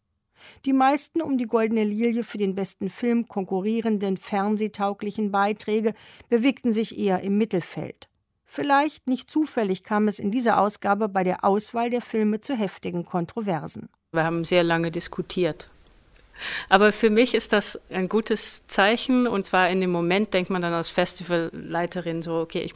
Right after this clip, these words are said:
Speaker 2: ich brauche mein Programm, das kann nicht wahr sein." Dass wir uns hier nicht einig werden, aber das ist, glaube ich, für die Vitalität eines Festivals sehr wichtig, dass man sich auch mal streitet.
Speaker 1: Am Ende überragte der singuläre fiktive Historienfilm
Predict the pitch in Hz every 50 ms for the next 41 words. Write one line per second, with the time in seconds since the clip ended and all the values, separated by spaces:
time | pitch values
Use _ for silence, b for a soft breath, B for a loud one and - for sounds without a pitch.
0 | - 151 165 - - - 170 170 185 - - 180 175 175 170 - - - 156 -
1 | 156 175 202 196 180 170 - - - 160 160 156 - 156 156 175 180 170 - 151
2 | 156 160 - 170 170 - - 185 180 180 - - - - 190 180 - - 190 185
3 | 180 175 170 - - - 160 185 202 208 202 - 185 180 180 185 185 190 175 170
4 | 170 175 170 - - 170 - - - 175 165 170 170 - - - 180 170 160 160
5 | 165 - B B B B B B B B B B 196 175 - 190 180 - 180 175
6 | 175 170 - - 175 175 175 185 170 165 165 - - 175 170 - - 175 165 165
7 | 160 - - 170 165 160 160 156 160 175 170 - - 156 - - - 175 - 190
8 | 180 170 180 - 147 156 170 160 151 - - 147 151 151 151 - 156 - - -
9 | - _ - 269 277 277 - - 247 269 302 311 320 330 311 311 240 254 214 190
10 | 208 226 220 - - - 220 202 185 170 180 175 170 160 180 180 185 196 180 175
11 | 185 208 226 214 208 - - - 185 - _ - - 233 240 202 196 175 156 165
12 | - - - - 226 233 202 196 185 180 175 180 - - - 180 180 175 180